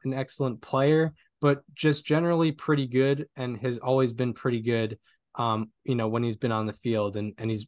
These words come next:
you know, over the past two years has been on the field quite a bit. Uh, and in twenty twenty-three alone, he hit two forty-eight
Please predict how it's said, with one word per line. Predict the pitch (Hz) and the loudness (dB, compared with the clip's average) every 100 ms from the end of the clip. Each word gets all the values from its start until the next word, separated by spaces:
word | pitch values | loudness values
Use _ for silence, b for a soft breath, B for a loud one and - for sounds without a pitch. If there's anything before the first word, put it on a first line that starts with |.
| - | -4
you | 131 | -2
know, | 107 | 0
over | - 131 | 2 2
the | 117 | 2
past | 131 120 - | 0 -2 -4
two | 127 | -2
years | 120 117 | 0 0
has | 113 | -2
been | 107 117 | -4 -2
on | 110 | -2
the | 107 | -2
field | 120 107 - | -2 -4 -6
quite | - - 120 | -10 -2 0
a | 104 | 2
bit. | 113 104 - B B B _ | 2 2 -2 B B B _
Uh, | 117 113 113 - | 0 2 0 -4
and | - 123 123 120 117 - | -4 -2 0 0 -2 -6
in | - 131 | -2 0
twenty | 123 180 170 | 2 2 2
twenty-three | - 170 151 160 | 2 0 0 0
alone, | 139 127 135 143 | 2 4 2 2
he | 135 139 | -2 -2
hit | 135 135 | -2 -2
two | - 151 | -4 -4
forty-eight | 151 147 135 135 135 | 0 0 2 2 2